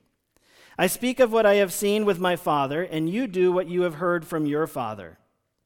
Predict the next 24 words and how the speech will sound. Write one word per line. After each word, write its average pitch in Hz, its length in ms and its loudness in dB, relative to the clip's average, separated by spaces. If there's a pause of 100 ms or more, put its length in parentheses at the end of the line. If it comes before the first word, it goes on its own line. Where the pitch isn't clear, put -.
(480)
They 233 180 4
answered 240 380 2
him, 180 360 0
"Abraham 196 640 2
is 139 140 -4
our 139 120 -2
father." 107 520 -6 (840)
Jesus 202 360 0
said 202 220 4
to 185 80 0
them, 151 320 0
"If 147 180 -4
you 196 140 -4
were 233 140 4
Abraham's 180 600 0
children, 151 540 -2
you 165 140 -2
would 175 160 0
be 175 120 -2
doing 170 360 0
the 156 100 -2
works 147 460 -6
Abraham 156 560 0
did. 107 380 -8